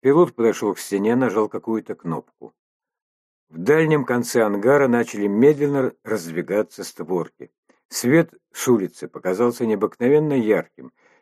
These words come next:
чётко обрисовав контуры стоявшего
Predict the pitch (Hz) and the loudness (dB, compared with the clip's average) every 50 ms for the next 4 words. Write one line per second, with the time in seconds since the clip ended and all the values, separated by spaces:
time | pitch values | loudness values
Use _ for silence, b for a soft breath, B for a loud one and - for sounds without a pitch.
0 | _ _ _ - - 147 151 - - - 127 110 98 104 - - 107 101 113 120 | _ _ _ 0 4 4 4 4 2 -2 -2 -2 -2 -4 -4 -2 2 2 4 4
1 | 117 - - _ 139 147 151 127 - 135 131 123 - - - 104 92 92 101 117 | 2 0 -4 _ -2 -2 0 0 -2 -2 -2 -2 -4 -6 -4 -2 0 2 2 2
2 | 127 123 - - 127 123 117 117 117 - | 0 0 -4 -4 -2 -2 -2 -2 -4 -8